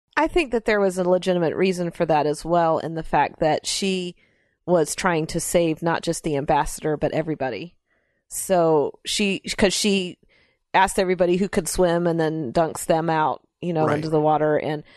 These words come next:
Speaker 1: so I think it was more of, she knew that that helicopter was gonna end up going down. And so she was, she was wanting everybody to be saved. And she's the most flexible <laughs> and
Speaker 2: Good.
Speaker 1: could get out of it and, and become her own parachute, basically.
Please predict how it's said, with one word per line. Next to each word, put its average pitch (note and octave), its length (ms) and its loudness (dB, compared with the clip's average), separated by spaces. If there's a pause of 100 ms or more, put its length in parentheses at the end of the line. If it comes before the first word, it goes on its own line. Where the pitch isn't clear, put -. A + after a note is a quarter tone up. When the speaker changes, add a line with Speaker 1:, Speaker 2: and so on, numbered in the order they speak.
(120)
Speaker 1:
so - 160 -2
I F#3 120 4
think B3+ 260 -4
it G#3+ 120 2
was F#3+ 220 0
more G3 300 2
of, F3 360 0
she - 220 0
knew G3+ 220 2
that F#3 220 2
that E3 220 2
helicopter E3 600 0
was D3+ 160 -2
gonna D3 160 -4
end E3 240 -2
up - 120 0
going D3+ 280 0
down. D#3+ 320 0
And D3 160 -6
so C#3 160 0
she E3 220 -2
was, D3 500 -2
she - 180 -4
was E3 160 2
wanting C#3+ 260 -2
everybody D3+ 480 0
to B2 80 -6
be A#2+ 120 -8
saved. D#3 440 2
And E3 160 0
she's F#3+ 280 -4
the F3 120 2
most D#3+ 300 0
flexible F#3 800 2
<laughs> - 80 -6
and - 400 0 (680)
Speaker 2:
Good. - 100 -2
Speaker 1:
could F3+ 320 0
get G3+ 220 -2
out G3 200 2
of F#3+ 140 -2
it F3+ 240 2
and, D#3+ 300 0
and D#3+ 320 0
become G3 300 2
her F#3 200 2
own D3+ 160 -2
parachute, G#3 580 0
basically. D3 640 0